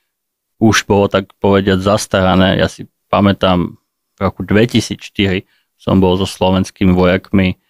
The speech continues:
na Šajkovaci v Kosove a už vtedy sa sťažovali na staré vybavenie a myslím si, že za, potom sa dlhé roky až tak veľa toho nedialo v ozbrojených silách, respektíve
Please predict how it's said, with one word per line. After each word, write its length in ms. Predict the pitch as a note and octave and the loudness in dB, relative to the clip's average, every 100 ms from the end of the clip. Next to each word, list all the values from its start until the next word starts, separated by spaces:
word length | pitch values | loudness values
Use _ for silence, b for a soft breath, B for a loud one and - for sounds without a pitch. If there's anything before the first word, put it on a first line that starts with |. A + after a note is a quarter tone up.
| _ _ - | _ _ -8
na 80 | F#2+ | -4
Šajkovaci 640 | - F#2+ - G2+ F#2+ - | 0 0 0 0 0 -4
v 140 | - - | -8 -4
Kosove 460 | F#2 - G2 G2 | -2 0 2 2
a 180 | F#2 F2 - | 4 2 0
už 320 | - - - | -8 -16 -8
vtedy 240 | G2+ G2+ | -2 -2
sa 80 | - | -2
sťažovali 640 | G#2+ - G2+ G2 G2+ G2 F#2+ | -4 -2 0 2 2 2 2
na 160 | F#2+ b b b | 0 b b b
staré 400 | - G2+ G#2 G#2 | -4 0 2 2
vybavenie 640 | G2 G2 G2+ G#2+ G#2+ A#2 | 2 4 4 4 4 4
a 300 | G2+ F#2+ F#2+ | 2 0 2
myslím 320 | G2+ - G#2 | 2 2 0
si, 80 | G#2 | 2
že 320 | F#2+ G2 F#2 | 0 2 0
za, 160 | A2+ F#2+ | 0 -2
potom 320 | - G#2 A#2+ | -2 -2 -2
sa 160 | A#2 A2 G#2 _ _ _ - | 0 -4 -6 _ _ _ 0
dlhé 400 | C3+ D3 A#2 B2 | 4 4 4 2
roky 320 | - A2 - _ _ _ _ | 2 0 -2 _ _ _ _
až 240 | C3+ C3 | -4 0
tak 80 | C3+ | 2
veľa 240 | A#2 B2 | 4 4
toho 240 | B2+ B2+ G#2+ | 2 2 4
nedialo 480 | F2+ F#2 F#2 G#2 G#2+ | 4 2 2 2 2
v 80 | |
ozbrojených 480 | G#2 G#2 G#2+ G#2+ A#2 | 0 2 2 2 0
silách, 480 | - B2+ C#3 D3+ A2+ | 2 2 4 4 2
respektíve 720 | A2 - - A2+ G#2 G2 - | 0 -4 -2 2 4 2 0